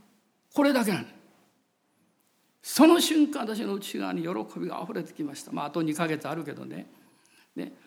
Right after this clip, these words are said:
主が導かれて準備されることに従うことは、忍耐がいるんですよ。特に自分が何かできる時にはすぐ自分で勝手にやろうとしてしまうんです。それがミスなんですよ。そうじゃないんです。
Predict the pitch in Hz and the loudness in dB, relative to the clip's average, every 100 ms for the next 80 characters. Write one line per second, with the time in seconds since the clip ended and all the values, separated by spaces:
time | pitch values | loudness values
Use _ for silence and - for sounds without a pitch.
0 | - - - 302 359 311 175 180 269 285 | -20 -8 -2 2 2 2 0 0 0 0
1 | - 254 202 170 151 147 180 202 220 240 | -2 -4 -4 -4 -4 0 -2 -2 -4 -4
2 | 262 254 254 240 208 180 165 226 226 220 | -2 -4 -6 -8 -4 -4 -4 -4 -4 -4
3 | 208 214 208 190 262 240 - - - _ | -6 -10 -6 -2 0 0 -2 -10 -20 _
4 | - 196 339 - - 151 135 123 156 160 | 4 8 8 6 -6 -6 -6 -4 -2 -2
5 | 113 - - - _ _ _ _ _ _ | -4 -6 -14 -18 _ _ _ _ _ _
6 | _ _ _ - 302 311 233 190 247 330 | _ _ _ 0 6 8 8 8 8 8
7 | 294 233 294 202 180 294 339 330 311 240 | 8 8 6 4 2 6 6 6 2 0
8 | 190 165 294 269 160 165 170 - 339 - | 0 0 0 0 2 0 0 -2 -4 -2
9 | - 330 285 294 294 165 - 165 - 160 | 4 6 6 4 0 0 -2 -2 -2 -2
10 | 147 120 - - - - - - 311 370 | -4 -6 -12 -20 -20 -14 -6 0 2 2
11 | 349 339 254 269 262 214 127 104 - - | 4 8 10 10 8 4 0 -4 -14 -20
12 | - _ _ _ _ _ _ _ _ _ | -20 _ _ _ _ _ _ _ _ _
13 | _ - 302 294 220 214 233 175 123 - | _ -4 -2 0 -2 -2 -2 -4 -6 -12